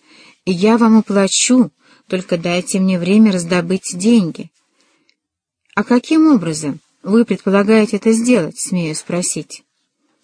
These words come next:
"Спрашивать можете, покуда у вас язык не отнимется, но я не обязан вам это объяснять. Единственное, что вам надо знать, это то, что к концу недели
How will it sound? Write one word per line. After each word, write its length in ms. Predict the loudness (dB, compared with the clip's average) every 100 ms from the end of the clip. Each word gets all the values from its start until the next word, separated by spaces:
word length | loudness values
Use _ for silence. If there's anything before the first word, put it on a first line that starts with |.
| _ _ _ _ _ _
"Спрашивать 800 | -8 0 2 2 2 0 0 2
можете, 680 | 4 6 4 -2 -8 -10 -12 _ _
покуда 380 | -6 -2 -2 0
у 20 |
вас 260 | 0 -2 0
язык 420 | 0 0 -2 -2
не 120 | -6
отнимется, 720 | -6 -6 -6 -6 -8 -10 -14 -14 -20 -20 _ _ _ _
но 240 | 0 4
я 220 | 4 6 6
не 160 | 6
обязан 540 | 6 4 2 0 -4 -2
вам 260 | 0 2
это 200 | 0 -2
объяснять. 760 | -4 -4 -6 -6 -6 -6 -8 -20 _ _ _ _ _
Единственное, 800 | -4 -2 2 2 2 -2 -2 -2
что 240 | -4 -2 0
вам 240 | 0 0
надо 240 | -2 -2 -2
знать, 460 | 0 0 0 -2 -10
это 240 | -6 -6
то, 180 | -2 -2
что 220 | -2 -6
к 60 | -4
концу 340 | -4 -4 -6
недели 560 | -4 -4 -4 -2 -2